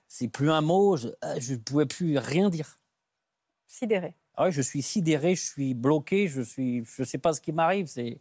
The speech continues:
Speaker 2: Et vous saviez quel stade, euh, ce qui se
Speaker 1: Et
Speaker 2: passait ?
Speaker 1: non, pas encore. Il m'a juste dit, « C'est très grave, euh, vous, on est samedi, vous serez, vous rentrerez lundi à l'hôpital, on va vous opérer lundi soir. »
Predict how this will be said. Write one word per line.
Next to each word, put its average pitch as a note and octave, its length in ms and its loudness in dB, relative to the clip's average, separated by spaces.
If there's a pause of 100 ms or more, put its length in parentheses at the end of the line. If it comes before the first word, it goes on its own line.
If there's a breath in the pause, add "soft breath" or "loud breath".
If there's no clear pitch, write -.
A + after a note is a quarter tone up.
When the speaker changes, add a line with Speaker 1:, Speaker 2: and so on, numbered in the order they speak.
(100)
Speaker 2:
Et G#3 60 2
vous G3+ 140 -2
saviez G3 320 -2
quel G3+ 160 -2
stade, G#3 540 -2
euh, F3+ 180 -2
ce - 100 -14
qui - 120 -20
se A#2+ 40 -8
Speaker 1:
Et C3 80 0
Speaker 2:
passait ? B2 560 2
Speaker 1:
non, F#3 240 2
pas D3+ 160 0
encore. D#3 360 2
Il E3 80 2
m'a C3+ 100 2
juste C#3+ 260 0
dit, « C#3+ 140 -2
C'est C#3+ 160 0
très D3+ 200 -2
grave, D#3 340 2
euh, C3 580 0
vous, B2+ 440 0
on C3+ 120 2
est C3+ 100 2
samedi, C#3 400 0
vous C#3+ 160 -2
serez, C3+ 240 -2
vous B2+ 160 0
rentrerez B2+ 580 0
lundi C#3+ 360 0
à C#3+ 40 2
l'hôpital, C#3 380 0
on D3 80 2
va B2+ 100 2
vous B2+ 160 -2
opérer B2 340 -2
lundi A#2+ 200 -2
soir. » A2+ 220 -10